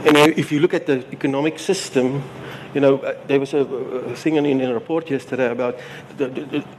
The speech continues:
only farmers really that can make it at, at, at this stage, really make it, is, is the mega farmers, is the big guys.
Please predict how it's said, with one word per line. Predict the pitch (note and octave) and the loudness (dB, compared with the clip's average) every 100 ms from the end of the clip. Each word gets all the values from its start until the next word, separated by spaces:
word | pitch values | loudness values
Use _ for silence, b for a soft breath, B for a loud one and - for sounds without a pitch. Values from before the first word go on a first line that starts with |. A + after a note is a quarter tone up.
| - | 4
only | G#3+ F#3+ | 6 6
farmers | G3 F3+ D#3 | 4 4 4
really | A#2+ C3+ E3 C#3+ A#2 G2 | 2 2 4 4 0 -2
that | B2+ B2+ | -4 -2
can | C3+ A#2+ | -4 -2
make | D3 D#3+ | -2 -4
it | C#3 | -6
at, | A#2+ A#2+ | -6 -6
at, | A#2 | -4
at | A#2 A2+ | -6 -6
this | A#2 | -10
stage, | - A#2+ A2 G#2+ | -4 -2 -2 -2
really | C3 D3+ B2 | 0 2 0
make | A2 C3+ C3 C3 C3 | -2 -6 -2 0 0
it, | C3 | -4
is, | B2 | -6
is | D3 - | -6 -2
the | |
mega | C#3+ D3 E3 F3 | 4 4 4 0
farmers, | C#3 A#2 G#2+ | -4 -6 -6
is | A2 | -10
the | A2 | -10
big | G#2 D3+ | -6 0
guys. | C#3+ E3 - | 2 2 0